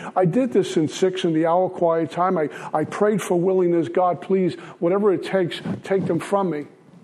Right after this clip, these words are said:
Th-, there's certain days the only thing I can give God is my sinfulness. And he'll say, "Well done." He doesn't need me to pontificate to him. He's God. He's not impressed with my twenty-minute meditations or some fancy language I come up with. Anything I get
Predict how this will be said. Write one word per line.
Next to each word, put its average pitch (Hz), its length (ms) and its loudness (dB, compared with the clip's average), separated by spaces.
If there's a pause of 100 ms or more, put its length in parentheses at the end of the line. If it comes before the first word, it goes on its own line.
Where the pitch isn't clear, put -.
(500)
Th-, 220 160 0
there's 240 220 -2
certain 302 240 0
days 196 240 2
the 190 80 4
only 220 140 0
thing 208 140 0
I 160 60 -2
can 147 140 -2
give 196 180 0
God 147 220 0
is 139 100 -4
my 147 140 -4
sinfulness. - 720 -10 (500)
And 151 100 -8
he'll 165 140 -4
say, 190 160 -4
"Well 160 220 0
done." 170 500 -4 (580)
He - 80 -4
doesn't 220 300 0
need 202 240 2
me 180 180 2
to 175 100 0
pontificate 180 880 -2
to 160 100 -4
him. 185 200 -2
He's 156 200 0
God. 202 420 0 (1500)
He's 175 140 4
not 220 160 2
impressed 208 400 0
with 208 100 0
my 190 200 2
twenty-minute 190 580 0
meditations 180 800 0
or 175 100 0
some 170 200 -2
fancy 185 400 0
language 180 420 0
I 160 120 0
come 160 220 -4
up 160 200 -2
with. 175 120 2
Anything 185 380 0
I 160 80 0
get 170 260 0